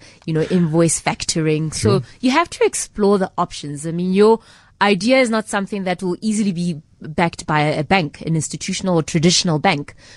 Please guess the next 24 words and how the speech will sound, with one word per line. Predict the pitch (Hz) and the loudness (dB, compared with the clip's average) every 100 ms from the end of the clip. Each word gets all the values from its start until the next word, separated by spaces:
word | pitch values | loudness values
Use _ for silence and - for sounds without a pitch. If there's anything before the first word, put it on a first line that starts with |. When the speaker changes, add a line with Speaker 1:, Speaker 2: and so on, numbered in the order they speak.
| - | -8
Speaker 1:
You | 196 | -2
have | 185 190 185 | 2 2 0
to | - 175 156 - - | 0 0 0 -8 -4
try | 226 240 | 0 0
find | 240 214 202 196 | 0 0 2 0
these | 180 170 | -2 -4
creative | - 208 202 185 175 151 | -4 -2 -2 -2 -6 -4
ways, | 160 151 - | -2 -4 -6
um, | 156 151 | -6 -6
crowdsourcing | - - 208 208 - 202 - 190 | -6 0 2 2 -2 -2 0 -4
through | 160 - | -4 -4
your | 170 156 | 0 -2
friends. | - - 240 147 143 - - - | -2 0 2 2 -4 -12 -20 -8
Um, | 175 175 | -4 0
there | 180 | 2
are | |
very, | 175 233 | 4 4
very | 220 214 | 2 0
creative | - 175 180 160 | -2 -6 -6 -6
ways | 165 160 | -6 -6
of | 151 | -6
trying | - 120 107 | -2 0 2
Speaker 2:
Mm. | |
Speaker 1:
to, | 98 151 | 0 -2